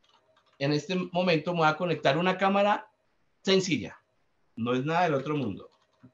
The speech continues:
Para que vean con los equipos en tiempo real que vamos a jugar.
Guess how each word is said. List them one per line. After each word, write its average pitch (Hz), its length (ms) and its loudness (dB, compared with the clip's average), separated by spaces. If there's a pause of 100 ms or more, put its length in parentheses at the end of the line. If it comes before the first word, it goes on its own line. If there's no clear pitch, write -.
(2000)
Para 160 260 6
que 196 160 0
vean 180 400 2 (200)
con 208 280 4
los 208 200 0
equipos 180 600 -4
en 147 180 2
tiempo 143 300 0
real 156 300 6
que 160 100 0
vamos 117 280 2
a 123 60 0
jugar. 185 360 -2